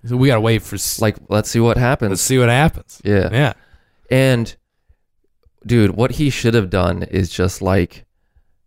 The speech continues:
Speaker 2: laugh it off.
Speaker 1: Yeah.
Speaker 2: And he would have fucking crushed me.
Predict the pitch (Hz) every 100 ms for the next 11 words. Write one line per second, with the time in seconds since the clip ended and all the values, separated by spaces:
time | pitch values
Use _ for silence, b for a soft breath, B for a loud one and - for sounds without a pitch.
0 | _ _ 90 85 - 95 - 95 104 -
1 | _ 262 262 147 107 104 - - - 127
2 | 120 127 135 120 - - 110 - 101 95
3 | 92 - _ _ _ _ _ _ _ -
4 | 110 98 - 90 -